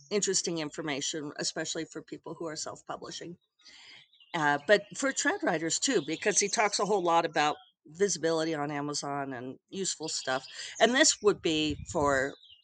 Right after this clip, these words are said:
for any writer, but I think readers would be interested as well to some extent. Um,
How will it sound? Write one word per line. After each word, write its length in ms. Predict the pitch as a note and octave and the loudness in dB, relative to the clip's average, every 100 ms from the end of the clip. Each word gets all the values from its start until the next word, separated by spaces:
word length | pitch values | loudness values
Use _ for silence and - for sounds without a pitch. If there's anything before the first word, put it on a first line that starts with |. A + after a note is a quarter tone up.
| - | -8
for 200 | G#3 - | -4 -2
any 480 | - A3+ G3 D3 D#3 - - - - | 0 0 0 -2 -4 -8 -20 -20 -4
writer, 420 | E3+ D3 B2+ E3 - - - - - | 0 0 0 -6 -8 -20 -20 -8 2
but 300 | E3 D3+ - - - _ _ _ | 4 2 -2 -8 -20 _ _ _
I 100 | F#3+ | -6
think 300 | F#3+ - F3+ E3+ | -4 -2 -4 -2
readers 420 | G#3 G#3 F#3+ - | -2 2 2 2
would 140 | F#3+ | -2
be 100 | E3+ | -2
interested 760 | D#3 F#3+ F3+ F3+ - - C#3+ C#3 | -4 -4 -4 -4 -4 -2 -4 -4
as 240 | - E3 | -6 -4
well 240 | E3 D#3 F#3 | -2 -2 -4
to 80 | |
some 300 | - - F#3+ | -4 -2 -4
extent. 680 | F3 - - - A#2+ G#2 - - - - - - | -6 -2 -2 0 -2 -4 -10 -14 -18 -18 -16 -4
Um, 420 | E3+ D#3 C#3 C3 | 0 2 0 -2